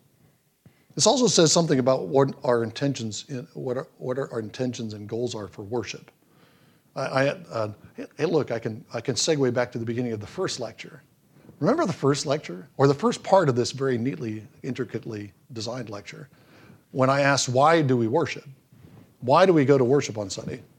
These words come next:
Obligation, we said. Uh, that was one good answer, but it's not the only answer. It's also because we're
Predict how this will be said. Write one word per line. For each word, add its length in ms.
Obligation, 640
we 80
said. 280
Uh, 100
that 140
was 180
one 220
good 180
answer, 480
but 60
it's 80
not 140
the 100
only 220
answer. 260
It's 160
also 300
because 440
we're 280